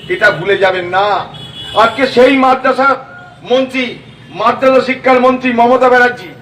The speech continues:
পুলিশ মন্ত্রী মমতা ব্যানার্জি, তার নেতৃত্বে, তার আদেশে হামলা হচ্ছে কোথায়?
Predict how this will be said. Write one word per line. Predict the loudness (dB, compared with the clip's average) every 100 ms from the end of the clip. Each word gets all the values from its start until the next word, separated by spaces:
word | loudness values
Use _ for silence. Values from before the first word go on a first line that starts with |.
| -20 -20 -14
পুলিশ | -6 -2 -2 -2
মন্ত্রী | -2 -2 0 0
মমতা | 2 2 2 2
ব্যানার্জি, | 2 2 -2 -6 -8 -18 -20 -20 -4
তার | 0 2 2
নেতৃত্বে, | 2 0 0 -8 -2 -2
তার | 2 4 4
আদেশে | 2 2 0 0
হামলা | 0 -2 0 0
হচ্ছে | 2 0
কোথায়? | -4 0 2 2